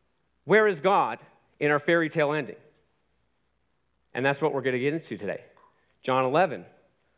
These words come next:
Martha, Mary, godly women, godly people, the Jews, coming to Jesus and basically saying, "Where were you? Like, look, look at what's happening over here.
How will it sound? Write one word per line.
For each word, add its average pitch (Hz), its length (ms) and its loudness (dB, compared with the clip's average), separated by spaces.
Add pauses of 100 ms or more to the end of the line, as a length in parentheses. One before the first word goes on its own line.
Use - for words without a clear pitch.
(880)
Martha, 131 440 0 (500)
Mary, 120 420 -2 (680)
godly 175 380 4
women, 104 300 -10 (760)
godly 180 360 4
people, - 460 -8 (460)
the 131 100 -4
Jews, 139 540 0 (240)
coming 185 240 4
to 175 80 2
Jesus 151 420 -4
and 135 100 -4
basically 180 340 2
saying, 165 280 0 (200)
"Where 226 160 6
were 262 180 4
you? 156 200 -4 (1500)
Like, 156 120 0
look, 220 320 0
look 214 140 2
at 262 40 -2
what's 254 120 -2
happening 220 380 2
over 139 140 -2
here. 117 240 -4